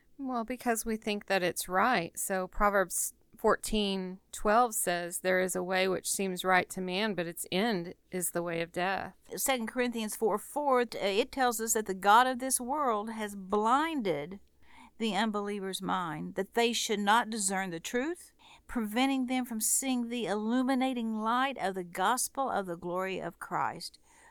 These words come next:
Speaker 2: who is the image and the likeness of God. So impossible circumstances that keep us from doing what we have been equipped to do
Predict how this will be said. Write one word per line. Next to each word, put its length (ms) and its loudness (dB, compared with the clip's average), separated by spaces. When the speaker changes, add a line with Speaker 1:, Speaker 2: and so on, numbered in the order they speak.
Speaker 2:
who 160 -4
is 280 0
the 320 -4
image 380 -6
and 160 -6
the 80 -8
likeness 560 -4
of 140 -14
God. 420 -4
So 320 2
impossible 800 2
circumstances 1300 -6
that 220 -2
keep 340 -8
us 220 0
from 380 -2
doing 440 2
what 180 2
we 160 4
have 140 0
been 160 2
equipped 600 6
to 100 2
do 600 0